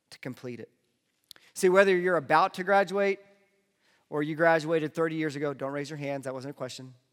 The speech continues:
No matter where you're at in your stage of life, you should be taking time to consider where you are.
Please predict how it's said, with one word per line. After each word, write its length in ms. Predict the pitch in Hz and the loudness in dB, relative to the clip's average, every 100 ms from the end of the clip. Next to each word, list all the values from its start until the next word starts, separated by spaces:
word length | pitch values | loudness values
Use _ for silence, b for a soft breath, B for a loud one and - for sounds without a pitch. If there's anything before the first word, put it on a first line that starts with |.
| _ b b b b b b b b b b b b b _ _ _ _ _ _ - - | _ b b b b b b b b b b b b b _ _ _ _ _ _ -20 -8
No 140 | 165 | 0
matter 220 | 190 196 | 2 2
where 260 | 160 185 196 | 2 0 0
you're 220 | 185 180 | 0 2
at 120 | 175 | 2
in 60 | 156 | 0
your 80 | 135 | -8
stage 220 | 160 147 | -10 -8
of 100 | 139 | -4
life, 260 | 143 135 | -2 -4
you 120 | 151 156 | -10 -14
should 360 | - 180 175 | -10 -6 -6
be 140 | 147 151 | -8 -10
taking 400 | 151 147 147 131 | -10 -12 -12 -16
time 320 | 131 139 131 | -12 -12 -12
to 60 | 123 | -16
consider 800 | 123 113 - - 156 123 113 107 _ _ _ _ _ _ _ - | -18 -16 -14 -10 -8 -10 -16 -20 _ _ _ _ _ _ _ -18
where 200 | 147 147 | -14 -12
you 240 | 139 127 | -12 -14
are. 340 | - 135 104 | -16 -16 -18